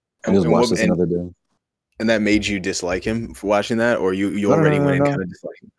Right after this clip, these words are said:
Speaker 1: Uh,
Speaker 2: No, actually, I liked him a lot more after watching the Drink Champs 'cause he was
Speaker 1: That's how
Speaker 2: just,
Speaker 1: I feel.
Speaker 2: uh, very entertaining to, to listen to, and had a lot to
Speaker 1: Yeah.
Speaker 2: say. Uh,
Speaker 1: Yeah, I definitely feel like I liked him more.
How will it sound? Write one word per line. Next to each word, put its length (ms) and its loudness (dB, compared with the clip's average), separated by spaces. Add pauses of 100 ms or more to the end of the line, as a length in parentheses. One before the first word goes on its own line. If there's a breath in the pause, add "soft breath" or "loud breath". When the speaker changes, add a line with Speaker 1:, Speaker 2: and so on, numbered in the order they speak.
(200)
Speaker 1:
Uh, 80 -2
Speaker 2:
No, 320 2
actually, 420 0
I 80 -6
liked 260 -2
him 120 -4
a 40 -4
lot 200 -4
more 260 -8 (100)
after 200 -10
watching 300 -6
the 60 -8
Drink 220 -10
Champs 500 -8
'cause 320 -2 (140)
he 140 2
was 180 6
Speaker 1:
That's 60 4
how 60 4
Speaker 2:
just, 100 -2
Speaker 1:
I 120 -6
feel. 200 -2 (100)
Speaker 2:
uh, 60 -4
very 260 4
entertaining 460 -4
to, 320 -4
to 100 -4
listen 320 0
to, 220 -2
and 200 -6 (540)
had 80 4
a 60 4
lot 220 4
to 60 -4
Speaker 1:
Yeah. 20 -6
Speaker 2:
say. 320 -4 (1120)
Uh, 180 0
Speaker 1:
Yeah, 240 4
I 60 2
definitely 300 4
feel 120 0
like 140 2
I 60 2
liked 260 0
him 80 -4
more. 240 -4